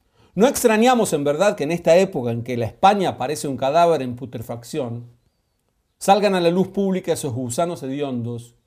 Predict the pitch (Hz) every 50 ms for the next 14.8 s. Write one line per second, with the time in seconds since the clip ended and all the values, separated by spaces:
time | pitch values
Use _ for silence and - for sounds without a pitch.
0 | _ _ _ _ _ 127 117 131 127 127 135 165 180 - 202 170 160 143 139 131
1 | 131 123 123 123 110 113 117 _ _ _ _ _ _ _ _ _ - 139 - 147
2 | 143 165 240 277 - - 262 - 226 185 190 - 202 208 202 190 190 185 190 180
3 | 160 170 175 170 160 151 143 170 185 180 175 160 147 - 151 120 - 170 185 185
4 | 180 185 151 131 117 120 - 127 120 123 - - 170 185 190 196 175 143 127 123
5 | 117 117 120 170 180 185 185 175 - 131 123 120 117 117 123 131 147 185 196 -
6 | - - 156 135 117 120 120 123 165 175 170 - - - 139 131 120 151 170 165
7 | 151 135 120 135 127 135 135 _ _ _ _ _ - 131 120 120 120 180 185 160
8 | 131 - - 127 123 123 123 - _ - - 147 123 123 123 120 165 185 185 -
9 | - 139 139 139 - - 131 120 117 120 - 175 - - 147 135 131 127 123 131
10 | 139 165 165 156 156 165 165 - _ _ _ _ _ - 143 127 - - - 175
11 | 180 180 175 170 - 170 165 147 - - 156 151 180 190 180 165 156 151 - 160
12 | 160 156 - 156 147 143 170 170 185 175 165 151 143 135 135 131 131 131 113 -
13 | 165 170 156 127 131 120 - 156 151 143 143 131 - 135 117 120 - 143 143 143
14 | 143 131 - 131 127 135 147 151 143 131 117 113 113 107 95 -